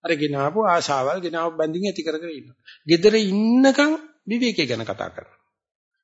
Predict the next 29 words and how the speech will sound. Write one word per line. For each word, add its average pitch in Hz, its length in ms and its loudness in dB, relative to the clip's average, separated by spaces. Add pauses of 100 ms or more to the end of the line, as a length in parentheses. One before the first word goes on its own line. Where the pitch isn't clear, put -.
(100)
gedara 175 320 0
විවේකයට 190 520 -2
ආපු 240 340 0
වෙලාව 143 300 2
ඉඳලා 170 320 -4
අර, 214 100 -2 (1120)
අ, 160 160 -6 (220)
මේ 139 280 -6 (680)
බාගට 151 380 -4 (200)
කරලාපු 139 340 -4
සම්බන්ධතාවය 143 560 -6
ගැන 127 160 -8
කතා 123 260 -8
කර 135 180 -16
ඉන්න 117 200 -6
නිසා 185 460 -2 (260)
අපි - 220 -6
අර 113 140 2
මුලින් 127 280 0
කතා 120 240 -2
කරපු - 240 -10
විදිහට, 117 380 -6 (760)
අ, 120 100 -6 (520)
වස්තුකාමයට, 120 1000 -2 (300)
ක්ලේශකාමයට 143 840 0
වශයෙන් 123 480 -2 (560)
ඒ 147 140 2
වස්තුකාමයේ 190 800 0
ස-, 131 540 -8